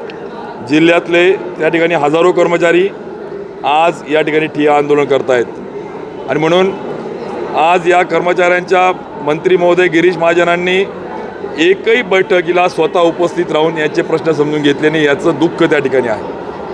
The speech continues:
आणि म्हणून सेवा सदनमध्ये राहून नाव सेवा आणि मेवा करायला वेळ, पण सेवाचे कामं करायला वेळ नाही, हे दुर्दैव त्या ठिकाणी आहे. आणि म्हणून आज ग्रामपंचायत कर्मचाऱ्यांचे अत्यंत छोटे छोटे प्रश्न,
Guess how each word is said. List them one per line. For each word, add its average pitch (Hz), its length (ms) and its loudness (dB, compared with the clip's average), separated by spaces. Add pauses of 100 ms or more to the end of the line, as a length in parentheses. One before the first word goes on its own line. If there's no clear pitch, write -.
(500)
आणि 143 120 0
म्हणून 180 280 2 (540)
सेवा 180 400 2
सदनमध्ये 180 640 2
राहून 170 300 2 (600)
नाव 170 240 2
सेवा 170 340 2
आणि 156 320 2
मेवा 175 280 2
करायला 180 320 2
वेळ, 180 200 4
पण 175 160 0
सेवाचे 165 460 0
कामं 165 240 2
करायला 165 220 2
वेळ 160 280 4
नाही, 143 140 2 (480)
हे 151 120 0
दुर्दैव 160 440 4
त्या 170 120 2
ठिकाणी 151 300 0
आहे. 127 200 2 (800)
आणि 165 100 -2
म्हणून 170 160 0
आज 170 220 2
ग्रामपंचायत 170 520 2
कर्मचाऱ्यांचे 180 580 2
अत्यंत 220 340 2 (120)
छोटे 214 200 4
छोटे 214 140 4
प्रश्न, 180 320 -4